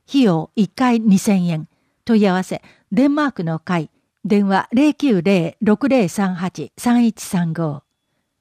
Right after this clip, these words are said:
次、着付け。毎月第二、第四水曜と第一日曜、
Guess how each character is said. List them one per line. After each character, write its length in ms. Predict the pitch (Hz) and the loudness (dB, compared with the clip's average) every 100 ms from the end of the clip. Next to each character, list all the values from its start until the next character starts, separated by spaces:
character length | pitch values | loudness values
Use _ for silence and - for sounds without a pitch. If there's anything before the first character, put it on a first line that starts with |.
| _ | _
次、 260 | - 175 165 _ _ _ | -2 -2 -2 _ _ _
着 140 | - - | -16 -14
付 300 | - - 247 | -8 -2 -2
け。 100 | - _ _ _ | -4 _ _ _
毎 240 | 226 269 277 | 0 2 0
月 380 | - - 269 240 | -6 -6 -6 -2
第 240 | 247 294 | 0 0
二、 160 | 285 277 | 0 0
第 220 | 269 269 | 0 0
四 200 | 269 262 | 2 0
水 260 | - 277 254 | -2 -2 0
曜 200 | 254 208 | 0 0
と 220 | 180 165 - _ | -2 -4 -10 _
第 320 | 190 262 269 | 0 2 2
一 240 | 247 247 220 | -2 0 2
日 380 | 202 196 233 226 | 4 2 0 2
曜、 300 | 185 151 | 2 0